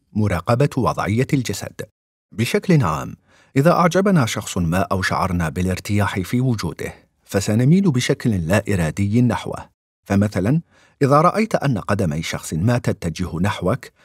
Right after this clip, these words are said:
فهذا يعني أنه يشعر بالراحة في وجودك. قد يحاول الشخص الذي يحتفظ بيديه في جيوبه أو خلف ظهره إخفاء شيء ما. قد يكون هذا دلالة على عدم الارتياح أو الرغبة في إخفاء بعض المعلومات،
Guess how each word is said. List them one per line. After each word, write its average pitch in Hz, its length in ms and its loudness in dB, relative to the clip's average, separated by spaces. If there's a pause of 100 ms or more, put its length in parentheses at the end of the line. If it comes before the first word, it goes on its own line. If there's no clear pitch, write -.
(160)
فهذا 156 440 4
يعني 135 340 2
أنه 92 520 0
يشعر 90 380 -2
بالراحة 107 460 -2
في 147 340 -2
وجودك. - 720 -2 (520)
قد 165 140 4
يحاول 196 400 2
الشخص - 360 0
الذي 107 320 0
يحتفظ 104 560 -2
بيديه 90 640 -2
في - 180 -12
جيوبه 92 540 -4 (100)
أو 92 60 -4
خلف 127 360 0
ظهره 87 420 0 (180)
إخفاء - 360 0
شيء 123 340 -2
ما. 104 260 0 (520)
قد 113 100 2
يكون 185 320 4
هذا 208 300 6
دلالة 127 600 4
على 101 200 0
عدم 107 360 0
الارتياح 98 760 -4
أو 104 140 0
الرغبة 104 400 -2
في - 180 -4
إخفاء 135 420 0
بعض 104 280 4
المعلومات، 95 800 0